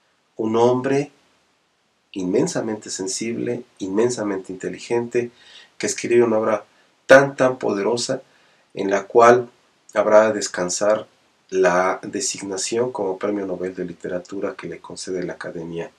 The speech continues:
De Octavio Paz hemos seleccionado uno de los poemas de sus últimos años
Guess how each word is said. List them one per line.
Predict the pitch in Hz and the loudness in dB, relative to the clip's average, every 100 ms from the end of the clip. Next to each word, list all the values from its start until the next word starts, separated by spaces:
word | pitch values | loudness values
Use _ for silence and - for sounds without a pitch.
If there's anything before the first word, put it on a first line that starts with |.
| - | -18
De | - 110 | -4 -2
Octavio | - 160 175 175 | 6 8 8 8
Paz | 135 135 139 | 8 8 6
hemos | 139 120 | 0 -2
seleccionado | 120 104 98 107 104 107 110 - | -2 -8 -8 -4 2 2 2 -2
uno | 120 110 110 | -4 -2 -2
de | 104 | -4
los | 95 | -6
poemas | - 98 101 98 104 - | -10 -6 -4 -2 -2 -4
de | 92 | -8
sus | - - | -8 -8
últimos | 104 - 95 95 - - _ - | -10 -8 -6 -6 -6 -10 _ 0
años | 104 95 92 92 - | 2 2 -2 -8 -14